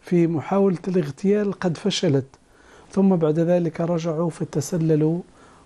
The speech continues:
وسط الجيش، ورجعوا إلى رحالهم وكأنهم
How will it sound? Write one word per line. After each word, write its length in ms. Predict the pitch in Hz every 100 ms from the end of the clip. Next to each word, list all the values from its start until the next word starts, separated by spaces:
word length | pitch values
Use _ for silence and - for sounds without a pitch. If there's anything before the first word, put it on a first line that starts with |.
| -
وسط 460 | 165 160 175 151 170
الجيش، 760 | 165 180 160 143 156 165 -
ورجعوا 600 | 165 165 160 147 147 165
إلى 380 | 175 156 160 160 - - - - 151
رحالهم 720 | 139 123 170 170 170 185 196
وكأنهم 880 | 180 - 170 170 160 147 160 170